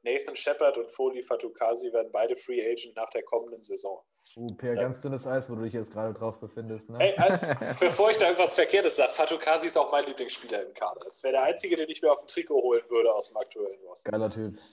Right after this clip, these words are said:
Speaker 1: Also, äh, ich hoffe echt, äh, auch das Ranked-Signing hat mich deswegen total gestört. Aber bei Marshall denke ich, das ist echt eine Anlage in die Zukunft. Der Typ ist einfach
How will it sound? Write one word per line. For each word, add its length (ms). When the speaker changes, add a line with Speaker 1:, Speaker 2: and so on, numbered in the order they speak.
Speaker 1:
Also, 460
äh, 300
ich 200
hoffe 380
echt, 260
äh, 120
auch 200
das 180
Ranked-Signing 640
hat 120
mich 100
deswegen 280
total 320
gestört. 400
Aber 580
bei 120
Marshall 340
denke 200
ich, 80
das 160
ist 140
echt 220
eine 80
Anlage 320
in 60
die 100
Zukunft. 440
Der 80
Typ 200
ist 140
einfach 280